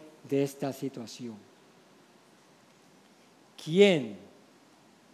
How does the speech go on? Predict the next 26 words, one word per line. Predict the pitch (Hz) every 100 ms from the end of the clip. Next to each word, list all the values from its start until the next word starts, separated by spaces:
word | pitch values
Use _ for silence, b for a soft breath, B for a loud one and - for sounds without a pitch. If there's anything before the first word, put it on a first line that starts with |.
| - - - - - - - - - - - - - -
En | 220
mi | 220
historia | 214 233 262 277
personal, | 277 240 - 202 208 208 175 185 - - - -
yo | 185
les | 214
comparto | 208 226 165 208 208 208 175
que | 165
si | - 190
no | 190
me | 240
hubiese | 247 240 240 240
caído | 190 170 202 202 156 131 - - - - - - - - - - -
hace | 160 170 214
un | 190
año, | 196 180 135 120 - -
yo | 170 202
no |
me | 214 208
hubiese | 196 202 202 208
enterado | 180 180 185 196
de | 185
mi | 160
condición | 160 151 147 - 190 190 190 -
médica, | 156 160 156 156 117 - -
osteoporosis. | 151 156 143 139 143 143